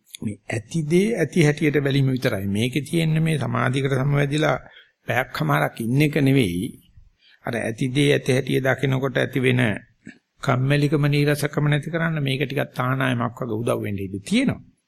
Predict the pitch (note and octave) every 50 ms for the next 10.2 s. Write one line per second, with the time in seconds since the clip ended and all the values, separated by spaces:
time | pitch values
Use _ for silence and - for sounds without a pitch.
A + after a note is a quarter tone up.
0 | _ _ - - - - - - - _ _ - B2 C#3 D#3 G3 G3+ - - -
1 | - - _ _ _ _ _ _ _ _ - - - - - - B2 B2 C3+ D3+
2 | D3+ - F3+ F3+ F3 E3 D3 D3+ D3 C#3 B2+ - C#3 B2+ C3 B2+ B2 B2 A#2 A2
3 | A2+ A2 A2 A2 - D3+ G3 B3+ - - _ - - _ _ _ _ _ _ _
4 | _ _ - - - A2 A2+ C3+ D3+ D#3+ E3+ F3 E3+ E3 D#3+ D#3 D#3+ E3 D3+ D3+
5 | C#3 C3+ C3 B2+ A#2 G#2 G#2 A2 G#2+ A#2+ A2+ - D#3 D3+ D3 C3+ G#2+ G2 F#2+ F#2+
6 | G#2 G2 G#2+ A#2 A#2 G2+ F#2 F2+ F2+ - - - - - - C#3 C3+ D3+ D#3+ E3
7 | D#3 D3+ C3 B2+ A#2+ G#2+ G#2 G2 G2 G2 - B2+ C3 D3 D#3 B2 F#2+ F#2+ A#2+ -
8 | - - - - - - - - - - - - - - _ _ _ - - B2+
9 | A#2+ C3+ C3+ C3 C3+ D3 D#3+ D#3 C#3+ D3 C3+ C#3 A#2+ - C#3 D#3+ D#3+ D3 - -
10 | C3+ B2+ -